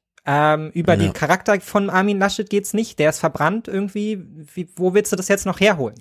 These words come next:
Speaker 1: So.
Speaker 2: Ja, es ist ein ganz großes Trauerspiel und hier auch nochmal was Amerikanisches. Aber als die Amerikaner Nachfolger für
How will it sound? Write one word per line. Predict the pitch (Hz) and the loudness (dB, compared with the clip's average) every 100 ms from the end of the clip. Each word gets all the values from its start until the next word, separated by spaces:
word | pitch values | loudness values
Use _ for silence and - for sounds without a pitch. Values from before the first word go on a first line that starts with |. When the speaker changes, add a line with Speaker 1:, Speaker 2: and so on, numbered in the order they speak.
| _ | _
Speaker 1:
So. | - 113 - _ _ _ _ _ _ _ | -18 -18 -18 _ _ _ _ _ _ _
Speaker 2:
Ja, | 120 139 | 2 2
es | - - | 0 -2
ist | 151 151 | -2 0
ein | |
ganz | 120 143 | 0 0
großes | - 131 110 | 0 0 0
Trauerspiel | - 107 135 - 110 113 110 - | 0 2 2 0 0 2 2 0
und | 98 98 | -2 -2
hier | - 117 | 0 0
auch | - | 0
nochmal | 113 101 101 101 101 | 0 2 2 2 2
was | 104 | 0
Amerikanisches. | - 101 101 - 104 120 117 104 104 | -2 -2 -2 -2 -2 -2 0 -2 -2
Aber | - 92 95 95 95 - | -2 2 4 2 2 0
als | 95 98 - | 0 -2 -2
die | - | -2
Amerikaner | 92 98 98 - 110 143 135 127 - _ | 0 0 0 -2 -2 2 2 2 -2 _
Nachfolger | 98 98 120 - - 104 110 104 104 | -4 -2 -2 -4 -2 0 2 2 0
für | - 104 101 101 101 | -2 0 2 2 -2